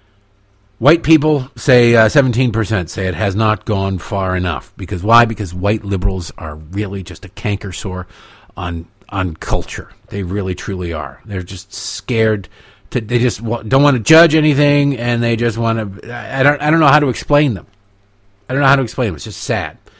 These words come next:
But seventeen percent of whitey says, uh, "It's not gone far enough. Give me more, uh, strippers grinding, uh, male, uh, tranny strippers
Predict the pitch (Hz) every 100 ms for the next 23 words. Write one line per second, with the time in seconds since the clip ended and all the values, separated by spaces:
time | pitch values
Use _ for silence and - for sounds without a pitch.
0 | - - - - - - 185 196 165 160
1 | 160 170 160 117 120 147 151 143 135 143
2 | 127 123 110 117 113 110 220 233 220 180
3 | 185 160 135 127 120 - 175 185 180 160
4 | 147 143 139 135 131 127 120 - 135 -
5 | 113 107 - 110 104 104 104 98 92 101
6 | 110 113 110 104 _ - 110 90 92 _
7 | - 127 123 117 - 104 104 92